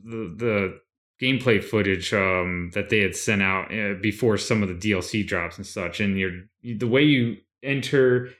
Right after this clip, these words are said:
and exit your jump ship is actually pretty smooth. You're essentially teleporting. I know, like, in the original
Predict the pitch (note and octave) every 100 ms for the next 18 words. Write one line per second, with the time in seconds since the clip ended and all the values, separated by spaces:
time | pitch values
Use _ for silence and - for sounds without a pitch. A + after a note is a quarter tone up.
0 | _ _ - A2+ G#2+ G2+ G2+ F#2+ F#2+ A#2+
1 | B2+ A#2 G2+ G2+ F#2 F#2+ A2+ C3+ - -
2 | F2 - A2+ G2 C#3+ - A#2 - B2+ G2+
3 | F2+ - A#2+ D#3+ A2 G2 D3 D3+ G#3 F3
4 | G#2+ - D3 B2 - G#2 F2 F2 G2 G#2+
5 | B2 A#2+ G#2+ G2+ A2 G2+ F#2 A2+ B2 A#2
6 | A2 G#2 G2